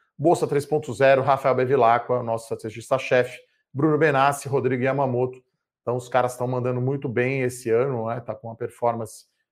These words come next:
bastante superior aí ao, ao, ao índice, né? Com bastante acerto. Tem opção também que bomba, a carteira gira um pouco mais. Então,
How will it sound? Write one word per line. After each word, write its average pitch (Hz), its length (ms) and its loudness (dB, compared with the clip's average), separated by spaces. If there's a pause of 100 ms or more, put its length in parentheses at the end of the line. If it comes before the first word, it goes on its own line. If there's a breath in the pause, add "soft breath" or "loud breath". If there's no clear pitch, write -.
bastante 131 400 0
superior 127 600 4
aí 117 260 2
ao, 110 320 -2
ao, 107 360 -8
ao 107 200 -6
índice, 131 540 -10 (340)
né? 123 140 -2
Com 113 160 -14
bastante 113 420 -4
acerto. 135 500 0 (300)
Tem 123 140 -4
opção 131 480 -2
também 120 280 -4
que 120 160 -8
bomba, 127 500 0
a - 100 -10
carteira 120 460 -2
gira 117 260 -4
um 131 80 -4
pouco 131 260 -8
mais. 117 420 -2 (380)
Então, 123 480 -4